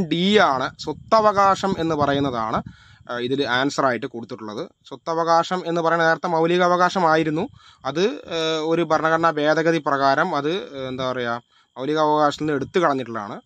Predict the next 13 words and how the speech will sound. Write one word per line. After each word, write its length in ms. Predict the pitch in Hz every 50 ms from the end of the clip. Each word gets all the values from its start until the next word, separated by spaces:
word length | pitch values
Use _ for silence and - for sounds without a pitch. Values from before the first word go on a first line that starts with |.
| _ _ _ _ _ _ - 107
ഓക്കെ, 160 | 107 - 98 85 - - - 131
അപ്പോൾ 180 | 127 151 160 - - 143 139
ഓപ്ഷൻ 240 | 131 - - 151 139
ഡി 100 | 131 135 131
ആണ് 60 | 127 120
ഉത്തരം. 240 | 113 - - 139 143 - - - 131
ഇരുപത്തിരണ്ടാമത്തെ 680 | 139 160 170 156 - 175 165 160 165 180 185 190 190 165
ചോദ്യം, 360 | 170 151 143 135 143 147 143
രണ്ടായിരത്തി 460 | 143 143 151 165 175 185 185 175 185 185
രണ്ടിലെ 380 | 175 175 165 170 170 170 185 - -
എൺപത്തി 400 | 147 151 160 170 185 170 - 190
ആറാം 560 | 170 160 160 165 180 185 196 196 202 202 185
ഭേദഗതിയിലൂടെ 1080 | 175 170 170 175 185 185 175 185 185 165 190 190 190 185 175 165 156 156 151 - -